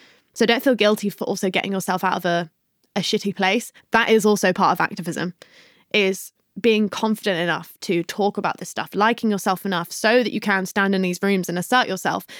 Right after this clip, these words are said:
We're never gonna change anything if we don't believe that we're worthy of change in the first place. Okay, on to the next question.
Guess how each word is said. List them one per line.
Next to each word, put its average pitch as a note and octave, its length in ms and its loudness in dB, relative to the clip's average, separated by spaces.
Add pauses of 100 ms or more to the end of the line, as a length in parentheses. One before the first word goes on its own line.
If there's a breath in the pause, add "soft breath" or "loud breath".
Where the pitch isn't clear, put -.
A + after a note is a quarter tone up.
(100)
We're A3+ 100 2
never A3+ 180 2
gonna G#3 160 2
change G3 260 0
anything F#3 380 0
if E3+ 140 -4
we F#3+ 60 2
don't E3+ 160 0
believe F3 340 0
that - 100 -6
we're F#3 100 0
worthy E3+ 560 0
of - 300 -6 (180)
change F3 300 -4
in D#3+ 80 -8
the E3 60 -8
first E3+ 280 -4
place. - 400 -8 (1160 loud breath)
Okay, C#4+ 260 2
on E4+ 120 2
to - 80 -4
the E4 60 0
next C#4 180 -2
question. - 480 -4